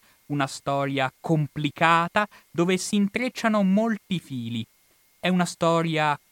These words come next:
complicata davvero, a un certo punto confonderete un personaggio con l'altro, ve lo anticipo già da ora, però è inevitabile. È una storia di soldi, come spesso ci è capitato qui di parlare a Radio Cooperativa,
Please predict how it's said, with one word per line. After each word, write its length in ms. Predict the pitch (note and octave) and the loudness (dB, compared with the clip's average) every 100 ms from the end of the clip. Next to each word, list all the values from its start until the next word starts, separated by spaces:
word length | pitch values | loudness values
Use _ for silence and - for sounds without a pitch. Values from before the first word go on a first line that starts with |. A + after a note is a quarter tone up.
| _ | _
complicata 880 | - C#3 - D3 - D3 D3 - C3+ | -6 -6 -4 -8 0 4 4 2 0
davvero, 640 | C3 C3 D3+ C#3 B2+ C3 - | 0 0 0 2 2 -2 -2
a 100 | D3+ | -4
un 100 | D3 | -2
certo 380 | D#3+ D3+ - | -4 -4 -6
punto 540 | D3+ E3+ E3 - C#3+ C#3 _ - | -6 -2 -2 -2 -4 -4 _ -4
confonderete 1000 | F#3 F#3 D#3+ D#3 C#3+ C#3+ D3 D3 - C3 | 2 2 2 0 0 2 2 0 -2 -4
un 120 | B2+ | -4
personaggio 680 | B2+ B2 C3+ C3 B2+ B2+ | -6 -6 -4 -2 -2 -4
con 240 | A#2+ C#3+ C3+ | -6 -4 0
l'altro, 540 | C#3 C3 C3 D#3+ E3+ - _ - | 2 2 0 -2 -4 -6 _ -4
ve 120 | C3 | -2
lo 100 | C3 | 0
anticipo 640 | C3 - C#3+ - - B2 | -2 -6 -8 -8 -8 -8
già 300 | B2 C3 B2+ | -6 0 0
da 180 | C3 E3+ | 2 0
ora, 280 | E3+ F3+ F#3 - _ _ _ _ _ | 0 -2 -4 -8 _ _ _ _ _
però 460 | - F#3+ F3+ E3+ D3 _ _ _ | -2 2 4 4 2 _ _ _
è 80 | - | -2
inevitabile. 800 | D#3 C#3 B2 B2 G#2 A2+ A2+ G#2+ _ _ _ _ _ | 0 0 -4 -4 -6 -6 -12 -12 _ _ _ _ _
È 160 | C#3 | -2
una 220 | C#3 C3+ B2+ | 0 -2 -4
storia 640 | - C3+ C3 B2+ A#2 A2+ | 0 2 2 0 0 -2
di 100 | - | -6
soldi, 480 | - G3 G#3+ G#3+ A#3+ - _ _ _ - | 0 2 2 0 -4 -8 _ _ _ -12
come 180 | A#2+ | -12
spesso 440 | A#2 - C3 - B2+ | -10 -8 -8 -8 -10
ci 100 | B2 | -8
è 60 | |
capitato 500 | A2+ A2 C3 B3 G#3 | -8 -8 -6 -6 -6
qui 140 | C3 A#2 | -8 -12
di 100 | A#2 | -8
parlare 320 | A2+ A#2+ A#2+ | -6 -4 -4
a 60 | A2+ | -4
Radio 240 | A#2+ A#2+ | -6 -8
Cooperativa, 720 | - - E3 F3 A3+ A#3 A#3 | -10 -4 -2 -2 -4 -4 -4